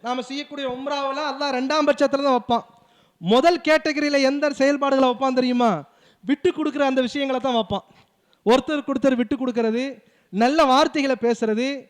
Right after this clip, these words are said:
பெருமானா ஸல்லல்லாஹு அலைஹி சொன்னாங்களா இல்லையா? நல்ல வார்த்தைகளை பேசுவதும்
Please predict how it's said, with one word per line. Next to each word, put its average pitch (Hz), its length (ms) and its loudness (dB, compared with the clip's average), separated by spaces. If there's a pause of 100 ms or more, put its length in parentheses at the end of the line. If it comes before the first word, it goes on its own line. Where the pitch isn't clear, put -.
(260)
பெருமானா 262 380 2
ஸல்லல்லாஹு 247 280 0
அலைஹி 240 100 -2
சொன்னாங்களா 240 240 -2
இல்லையா? 233 480 -2 (300)
நல்ல 262 440 -2
வார்த்தைகளை 269 840 0
பேசுவதும் 285 840 2